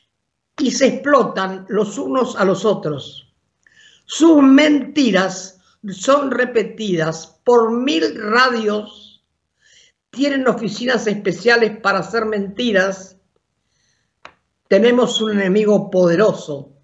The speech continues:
contra el que no podemos defendernos, que son las agencias transnacionales de noticias. ¿Qué podemos hacer cuando ellos ocultan toda la verdad, la bella verdad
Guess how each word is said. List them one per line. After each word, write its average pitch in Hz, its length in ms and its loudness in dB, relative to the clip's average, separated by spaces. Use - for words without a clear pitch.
contra 165 340 -2
el 160 80 -2
que 175 140 2
no 247 340 2
podemos 220 540 2
defendernos, 180 1040 -2
que 190 100 0
son 254 320 2
las 233 220 0
agencias 226 580 0
transnacionales 185 960 -2
de 185 220 2
noticias. 175 920 -4
¿Qué 349 160 2
podemos 277 460 2
hacer 196 680 -4
cuando 202 400 -2
ellos 254 280 0
ocultan 185 800 -8
toda 269 260 4
la 196 80 2
verdad, 185 380 0
la 185 120 -4
bella 208 380 -2
verdad 170 600 -6